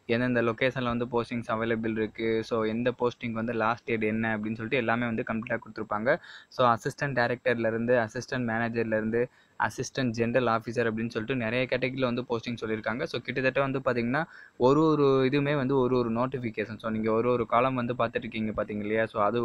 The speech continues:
ஒண்ணு ஒண்ணுமே வந்து ஒரு ஒரு நோட்டிஃபிகேஷன். So அதுக்கான லிங்க் வந்து பாத்தீங்கன்னா, சைட்லயே வந்து பாயிண்ட் ஃபைவ் எம்பி, ஒன் பாயிண்ட் ஃபைவ் எம்பி அப்படின்னு சொல்லிட்டு இருக்கு பாத்தீங்க இல்லையா? So just வந்து நீங்க அதை வந்து கிளிக் பண்ணாலே வந்து உங்களுக்கு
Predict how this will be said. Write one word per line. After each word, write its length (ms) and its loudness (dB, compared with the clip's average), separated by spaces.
ஒண்ணு 220 0
ஒண்ணுமே 340 0
வந்து 220 0
ஒரு 180 2
ஒரு 160 2
நோட்டிஃபிகேஷன். 640 -4
So 80 0
அதுக்கான 380 0
லிங்க் 280 -2
வந்து 160 0
பாத்தீங்கன்னா, 380 0
சைட்லயே 480 2
வந்து 240 2
பாயிண்ட் 280 4
ஃபைவ் 220 0
எம்பி, 400 0
ஒன் 180 2
பாயிண்ட் 240 -4
ஃபைவ் 140 0
எம்பி 200 -2
அப்படின்னு 260 -2
சொல்லிட்டு 220 -2
இருக்கு 160 -4
பாத்தீங்க 260 0
இல்லையா? 160 2
So 160 -4
just 200 -2
வந்து 200 0
நீங்க 160 -2
அதை 120 2
வந்து 200 -2
கிளிக் 220 -8
பண்ணாலே 320 2
வந்து 180 0
உங்களுக்கு 320 -2